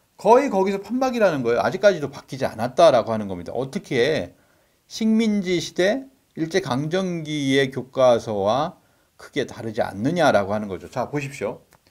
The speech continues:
자, 그 책에 딱 들어가면 뭐라고 되어 있습니까? 한반도의 북부조선이라고 되어 있죠. 한반도의 북부는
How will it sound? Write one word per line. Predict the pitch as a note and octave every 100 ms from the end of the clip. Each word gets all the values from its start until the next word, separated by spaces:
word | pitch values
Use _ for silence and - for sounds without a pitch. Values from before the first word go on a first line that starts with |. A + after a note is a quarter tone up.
| _ _ _ _ _ -
자, | F3+ F3+
그 | - A3+
책에 | B3 A3 A3
딱 | A3
들어가면 | A3+ G#3+ G#3 G3+
뭐라고 | C3+ D#3+ F#3
되어 | C#3+
있습니까? | B2+ - A2+ C3 E3+ - _ _
한반도의 | - F#3 F#3+ F#3+ E3 D#3+ E3+ G#2 _ _ _ _ _
북부조선이라고 | F#3+ F#3+ B3 A3 G3 G3 G3 F#3+ F#3
되어 | C3+
있죠. | A#2 F3+ D#3 F#2 _ _ _
한반도의 | G3 G#3+ A3 G#3 F#3+ F#3 F3+
북부는 | - D#3+ G3 G3 G#3+ B2 -